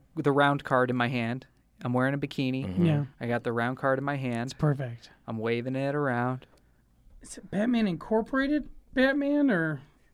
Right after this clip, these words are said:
Speaker 3: just regular
Speaker 1: That, that count. That is Grant Morrison
Speaker 3: I
Speaker 1: Batman.
Speaker 3: know, I know. And
Speaker 1: I'm gonna
Speaker 3: Dick
Speaker 1: need your
Speaker 3: Grayson is Batman
Speaker 1: I'm gonna
Speaker 3: for a
Speaker 1: need your
Speaker 3: while?
Speaker 1: answers, please. I'm gonna need Curtis's answer first.
Speaker 2: Okay, here we go. You ready for this?
Speaker 1: Yep.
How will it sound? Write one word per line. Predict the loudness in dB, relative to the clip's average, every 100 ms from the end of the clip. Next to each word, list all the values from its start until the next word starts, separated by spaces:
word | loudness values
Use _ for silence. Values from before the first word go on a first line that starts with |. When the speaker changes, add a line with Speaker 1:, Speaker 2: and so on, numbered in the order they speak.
| _
Speaker 3:
just | -20 -20 -20 -20 _ -14
regular | -2 -2
Speaker 1:
That, | 6
that | 6 10
count. | 12 12 12
That | 12
is | 12
Grant | 12 8 8
Morrison | 8 8 8
Speaker 3:
I | 10
Speaker 1:
Batman. | 10 12 10 8
Speaker 3:
know, |
I | 6
know. | 8 8 8 4 0 0
And | 6
Speaker 1:
I'm |
gonna | 10 10
Speaker 3:
Dick |
Speaker 1:
need | 12
your | 12
Speaker 3:
Grayson | 10 12 12
is | 10
Batman | 6 6 8 10 10 10
Speaker 1:
I'm |
gonna | 12
Speaker 3:
for | 12
a |
Speaker 1:
need | 12
your | 12
Speaker 3:
while? | 12
Speaker 1:
answers, | 10 8 6
please. | 6 6
I'm |
gonna | 6
need | 4 4
Curtis's | 4 6 4 4
answer | 4 4 0
first. | 2 4 4 6
Speaker 2:
Okay, | 6 10 8
here | 10 6
we |
go. | 6 6
You | 8
ready | 8 6
for | 4
this? | 4 4 8
Speaker 1:
Yep. | 8 8